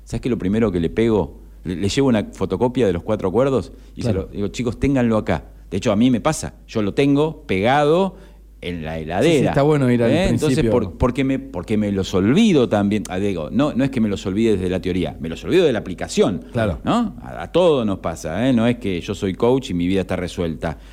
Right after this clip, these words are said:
Speaker 1: Eh, nos pasa eso. Entonces, yo, vos sabés que lo tengo como, como ayuda a memoria. Es decir, es por acá, la, la cosa es por acá.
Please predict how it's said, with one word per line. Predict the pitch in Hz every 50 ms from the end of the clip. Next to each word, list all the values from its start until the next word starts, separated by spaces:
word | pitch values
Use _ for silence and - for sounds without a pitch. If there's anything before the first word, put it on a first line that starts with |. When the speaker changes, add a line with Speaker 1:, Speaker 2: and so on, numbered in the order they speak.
| - - - -
Speaker 1:
Eh, | - 87 90 85 82 80 76 76 76
nos | 76 78 76
pasa | - - 123 123 - 143
eso. | 139 - 92
Entonces, | - 107 110 120 120 110 - - - - - -
yo, | - 85 - - 135
vos | 135 143 135
sabés | 143 139 -
que | 139
lo | 120 107 -
tengo | - 139 147 151 147 143 135
como, | - 110 98 98 92 90 - - - - - -
como | - 87 92
ayuda | 90 90 - 151 151
a | 139
memoria. | 135 131 120 107 92 85 82 78 78
Es | 85 85
decir, | 107 98 - - - - - - - - -
es | - 135
por | - 151 139
acá, | 127 123 139 107 82 80
la, | 80 71 67
la | 64 85 98
cosa | - 175 175 - 160 80
es | 117 110
por | - 135 95
acá. | 87 80 69